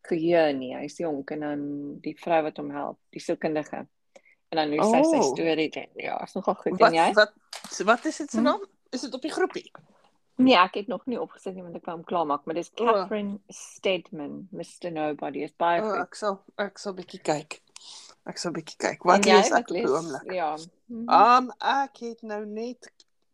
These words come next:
Speaker 2: klaar gelees wat, o, ek lees 'n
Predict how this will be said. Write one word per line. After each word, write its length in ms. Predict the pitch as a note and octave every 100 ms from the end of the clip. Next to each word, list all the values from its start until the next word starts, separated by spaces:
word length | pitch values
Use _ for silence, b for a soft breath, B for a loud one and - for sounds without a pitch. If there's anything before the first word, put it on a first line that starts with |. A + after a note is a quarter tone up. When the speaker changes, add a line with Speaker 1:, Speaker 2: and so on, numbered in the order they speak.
| _
Speaker 2:
klaar 340 | B3+ A#3 A3
gelees 1400 | A3 - G#3+ G3+ G3+ F#3+ F#3+ F#3+ - - - - - -
wat, 400 | G3 F#3 D#3 D3+ - C4+
o, 140 | E4+ F4+
ek 260 | A3+ B3
lees 360 | B3+ C4 B3+ -
'n 140 | -